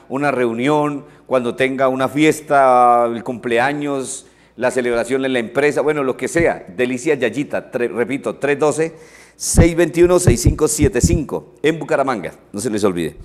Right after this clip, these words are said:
Seguimos, miren Girón. A mí me da bronca con los alcaldes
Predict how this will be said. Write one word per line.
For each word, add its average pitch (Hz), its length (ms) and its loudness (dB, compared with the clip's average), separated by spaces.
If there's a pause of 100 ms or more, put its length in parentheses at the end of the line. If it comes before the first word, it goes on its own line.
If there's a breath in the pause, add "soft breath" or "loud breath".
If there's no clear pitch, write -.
(340 loud breath)
Seguimos, 147 360 0
miren 165 300 2
Girón. 143 380 0 (960 soft breath)
A 127 120 -4
mí 165 100 -2
me 175 120 2
da 175 140 6
bronca 160 600 2 (200)
con 110 160 -8
los 120 160 -2
alcaldes 147 600 0